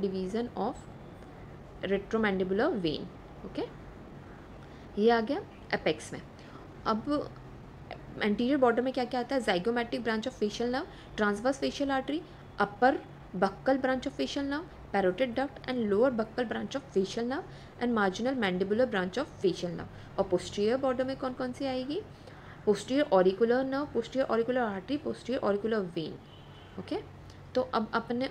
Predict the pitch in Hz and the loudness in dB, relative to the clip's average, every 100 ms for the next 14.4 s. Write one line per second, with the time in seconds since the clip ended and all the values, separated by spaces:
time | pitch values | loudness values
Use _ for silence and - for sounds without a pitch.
0 | - - - 247 - 202 233 233 180 208 | -2 -4 -4 -6 -4 -2 -2 -2 -2 0
1 | 214 202 214 214 277 - - - - - | -2 -2 -4 -4 -8 -12 -18 -20 -18 -20
2 | - - - - - - - - - - | -18 -20 -18 -18 -18 -18 -18 -18 -18 -4
3 | 214 226 - 220 - 285 233 185 196 196 | 2 2 2 -2 2 2 2 2 2 4
4 | 185 254 - 208 180 208 226 190 170 208 | 2 0 2 2 4 2 0 0 0 0
5 | - 180 165 220 208 185 - - - - | -2 -4 -2 -4 -2 -4 -4 -8 -16 -14
6 | - - 202 220 220 262 240 226 202 - | -6 -2 0 0 2 2 4 0 -2 -16
7 | - - - - - - - - - 196 | -18 -18 -12 -12 -14 -18 -18 -18 -16 -16
8 | - - - - 196 190 214 247 - - | -16 -20 -20 -12 -8 -6 -6 -6 -12 -20
9 | - - - - - - - - - - | -20 -20 -20 -20 -20 -20 -20 -20 -20 -20
10 | - - - - - - - - - - | -20 -20 -20 -20 -20 -20 -20 -20 -20 -20
11 | - 226 202 190 - - - 202 214 202 | -8 -2 0 -2 -4 -8 -4 2 2 0
12 | 214 208 208 208 233 - 202 214 214 202 | -2 -2 -2 -2 -2 -4 -2 -4 -4 -6
13 | - 233 294 - - - - 214 196 202 | -4 -6 -8 -14 -20 -20 -4 0 0 0
14 | 202 208 262 | 0 2 0